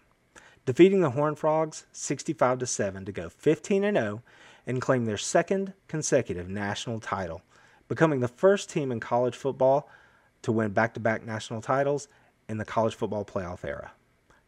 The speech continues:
To say the Dogs dominated does not effectively capture what happened on the field that night to the Horned Frogs. Georgia's victory was truly historic. The Dogs' fifty-eight point blowout win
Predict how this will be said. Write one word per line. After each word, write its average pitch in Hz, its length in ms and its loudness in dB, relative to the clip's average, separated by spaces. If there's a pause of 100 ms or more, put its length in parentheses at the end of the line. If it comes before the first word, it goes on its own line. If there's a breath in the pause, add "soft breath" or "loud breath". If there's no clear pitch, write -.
To 147 120 -2
say 233 180 6
the 196 120 0
Dogs 143 260 4
dominated 110 540 -2
does 113 160 -6
not 170 160 4
effectively 180 420 2
capture 143 380 0
what 123 160 4
happened 127 280 -4
on 117 120 -4
the 107 60 -6
field 127 300 0
that 85 200 -4
night 92 240 -6
to - 100 -16
the 95 120 -6
Horned 107 280 -2
Frogs. - 420 -12 (440 loud breath)
Georgia's 190 340 4
victory 160 400 0
was 113 220 -2
truly 135 440 4
historic. 107 800 -6 (300 loud breath)
The 135 80 4
Dogs' 131 260 8
fifty-eight 185 520 4
point 135 260 -6
blowout 123 520 4
win 95 380 -6